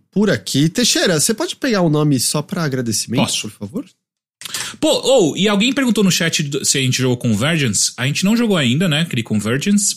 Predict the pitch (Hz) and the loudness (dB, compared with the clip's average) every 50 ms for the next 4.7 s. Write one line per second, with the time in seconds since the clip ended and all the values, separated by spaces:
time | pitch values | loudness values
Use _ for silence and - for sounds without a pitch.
0 | - 139 143 147 147 151 170 196 226 220 269 285 294 302 302 320 320 302 - 247 | -2 -2 -2 0 2 2 2 2 2 2 2 0 0 0 0 0 0 0 0 0
1 | 208 175 160 151 143 135 131 123 117 110 110 107 101 98 110 104 104 95 87 - | 0 0 0 0 2 2 2 2 2 2 2 2 0 0 0 2 0 0 -2 -4
2 | - - - 98 101 95 98 95 180 - - - 214 254 - - - - - - | -12 -12 -8 -4 0 0 2 2 0 0 -2 -4 -4 -2 -2 -2 -2 -2 -2 -6
3 | - - - 403 - 247 170 - - 120 110 107 107 101 92 107 101 - - - | -6 -4 -6 -4 -2 -2 -2 -2 0 0 0 2 0 0 0 0 -2 -2 -2 -2
4 | 104 107 123 120 - 143 110 104 101 95 90 90 98 95 | -2 -2 -2 -2 -2 -2 0 0 0 0 -2 -2 -4 -6